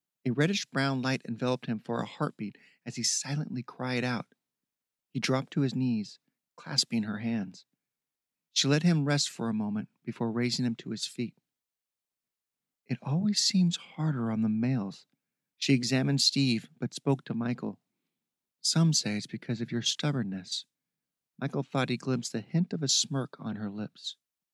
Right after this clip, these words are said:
"It would have been nice to have that in Spanish class," Steve coughed, scratching his palm. Bear, too, stepped forward without hesitation. Despite his size,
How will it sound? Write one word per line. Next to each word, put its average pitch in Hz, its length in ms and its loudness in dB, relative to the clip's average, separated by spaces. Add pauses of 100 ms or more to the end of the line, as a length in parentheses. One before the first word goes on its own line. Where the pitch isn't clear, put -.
(960)
"It 196 60 -4
would 160 160 8
have 123 80 4
been 131 140 2
nice 135 200 2
to 127 100 0
have 127 200 4
that 151 200 2
in - 80 -2
Spanish 143 500 0
class," 117 440 -8 (480)
Steve 123 380 -2
coughed, 120 420 -6
scratching - 500 -4
his 107 140 -4
palm. 107 400 -8 (1300)
Bear, 175 240 6
too, 170 300 4
stepped - 300 0
forward 131 380 2
without 123 300 -2
hesitation. 123 720 -4 (580)
Despite 196 400 2
his 190 180 4
size, 110 560 -2